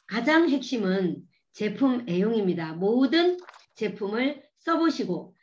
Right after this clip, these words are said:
인도네시아 쇼핑몰에 없는 한국에 있는 제품도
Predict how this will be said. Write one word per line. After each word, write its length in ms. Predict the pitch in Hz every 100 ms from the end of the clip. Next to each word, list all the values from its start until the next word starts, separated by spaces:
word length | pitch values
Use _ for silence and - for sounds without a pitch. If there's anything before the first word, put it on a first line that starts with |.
| _
인도네시아 720 | 285 330 339 320 320 - 294
쇼핑몰에 580 | 285 294 - 269 247 233
없는 520 | 202 208 254 330 339 _ _
한국에 460 | 359 370 349 269 233
있는 280 | 233 226
제품도 640 | 185 185 190 208 277 311